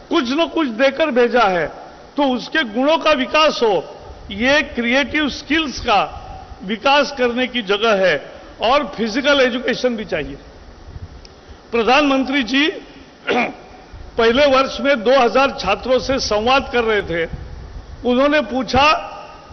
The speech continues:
कि रोज दो बार पसीना कितने लोगों को आता है, कितने छात्रों को आता है?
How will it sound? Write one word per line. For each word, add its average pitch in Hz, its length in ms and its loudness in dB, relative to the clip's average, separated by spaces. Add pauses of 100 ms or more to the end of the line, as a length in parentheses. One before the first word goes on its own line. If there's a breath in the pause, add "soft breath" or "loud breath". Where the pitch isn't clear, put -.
(100)
कि 269 60 0
रोज 277 360 4
दो 240 340 2
बार 285 420 2
पसीना 285 440 2
कितने 262 440 -2
लोगों 285 300 4
को 285 120 0
आता 262 260 4
है, 254 80 4
कितने 262 380 -4
छात्रों 247 400 -2
को 254 120 0
आता 226 260 0
है? 180 260 -2